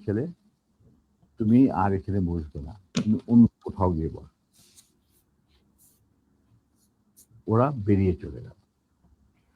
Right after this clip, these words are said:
আমি, আমরা কিন্তু কিছুই জানি না, মানে, আমি আর নিমি এত ব্যস্ত, দুই পক্ষকে দেখাশোনা, খাওয়া দাওয়া চলছে, এর মধ্যে হঠাৎ দেখলাম দুটা মা-, মাইক্রোবাস রেড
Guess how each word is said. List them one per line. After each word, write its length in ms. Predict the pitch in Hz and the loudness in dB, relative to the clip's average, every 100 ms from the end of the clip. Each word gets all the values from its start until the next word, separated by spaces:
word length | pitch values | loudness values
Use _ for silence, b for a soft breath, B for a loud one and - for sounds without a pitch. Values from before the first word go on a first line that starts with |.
| - | -2
আমি, 460 | 139 147 151 120 117 - | 6 8 8 4 -8 0
আমরা 280 | 110 131 | 4 6
কিন্তু 220 | 117 104 107 | 4 0 -8
কিছুই 360 | 104 101 123 | -10 -4 0
জানি 220 | 95 82 | 0 0
না, 300 | 76 73 67 | -6 -8 -10
মানে, 200 | - 107 | -4 -4
আমি 340 | 110 107 113 127 | -2 2 6 6
আর 80 | 110 | 6
নিমি 260 | 117 127 | 6 6
এত 260 | 127 123 143 | 4 0 0
ব্যস্ত, 540 | 147 131 113 - 113 82 _ _ _ _ - | 4 4 4 0 0 0 _ _ _ _ 4
দুই 140 | 120 | 4
পক্ষকে 460 | 113 107 - 113 110 | 4 0 -4 -4 0
দেখাশোনা, 500 | 98 90 101 107 98 | 0 -2 -2 0 -2
খাওয়া 340 | - 107 104 | 4 6 6
দাওয়া 200 | 101 98 | 4 0
চলছে, 320 | 95 95 - | 0 -2 0
এর 160 | 101 87 | -2 -2
মধ্যে 240 | 87 - - _ _ _ _ - B B | -6 -10 -16 _ _ _ _ -20 B B
হঠাৎ 340 | 208 254 269 | 10 12 10
দেখলাম 680 | 233 143 117 113 90 - 226 - _ _ _ _ _ _ _ _ _ _ _ _ _ _ - _ 113 | 6 2 0 0 0 0 -6 -10 _ _ _ _ _ _ _ _ _ _ _ _ _ _ -20 _ -2
দুটা 440 | 104 135 156 160 | 4 6 8 6
মা-, 440 | 117 113 - - | 6 2 0 2
মাইক্রোবাস 600 | 113 117 113 101 82 78 - _ _ _ _ _ _ 90 | 4 4 2 -2 -2 -4 -12 _ _ _ _ _ _ -2
রেড 160 | 110 | 0